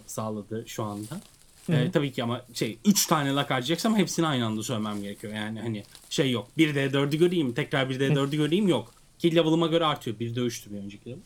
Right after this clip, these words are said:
Speaker 1: İkincisi de ben her kamp-, her uyuduğumda level'ım kadar luck'ımı geri kazanıyorum. O yüzden, e, luck harcamak benim için çok da sorun
Speaker 2: Hı.
Speaker 1: değil.
Speaker 2: Thief'lerin çok güzel bir şeyidir.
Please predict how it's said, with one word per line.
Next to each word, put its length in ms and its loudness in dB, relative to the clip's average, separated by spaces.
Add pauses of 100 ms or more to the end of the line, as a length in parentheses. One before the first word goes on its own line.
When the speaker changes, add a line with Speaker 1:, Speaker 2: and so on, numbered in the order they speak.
(440)
Speaker 1:
İkincisi 480 0
de 100 2
ben 120 2
her 240 0
kamp-, 440 -2
her 160 2
uyuduğumda 680 2
level'ım 380 2
kadar 260 0
luck'ımı 360 2
geri 160 0
kazanıyorum. 440 -6 (840)
O 100 -2
yüzden, 420 -4 (160)
e, 60 -6 (300)
luck 440 -4
harcamak 400 -2
benim 120 -2
için 160 -8
çok 200 -12
da 40 -12
sorun 240 -2
Speaker 2:
Hı. 40 -4
Speaker 1:
değil. 100 -6 (880)
Speaker 2:
Thief'lerin 480 0
çok 220 -4
güzel 320 0
bir 60 -6
şeyidir. 440 -4